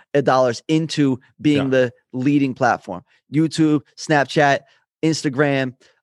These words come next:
Speaker 1: um, TikTok, I'm sure Twitter soon, uh, uh, LinkedIn,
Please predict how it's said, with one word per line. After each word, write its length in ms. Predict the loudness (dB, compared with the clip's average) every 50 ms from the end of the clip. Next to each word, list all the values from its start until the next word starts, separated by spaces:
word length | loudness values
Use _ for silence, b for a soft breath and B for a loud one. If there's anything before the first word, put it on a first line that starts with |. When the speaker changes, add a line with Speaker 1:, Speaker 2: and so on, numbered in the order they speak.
| b -4
Speaker 1:
um, 360 | -2 -2 -2 -2 -4 -6 -10 _
TikTok, 460 | -2 -2 -2 0 2 2 2 2 0 -4
I'm 100 | -8 -8
sure 280 | -6 -2 0 0 0
Twitter 340 | 0 0 0 0 2 2 0
soon, 380 | 0 -2 -2 -2 -2 -2 -6 -8 B B B B B B
uh, 360 | 0 0 2 2 2 0 0 -2 -6 -14 _ 0
uh, 140 | 2 2 2
LinkedIn, 600 | 2 2 0 0 0 2 0 0 2 2 -2 -4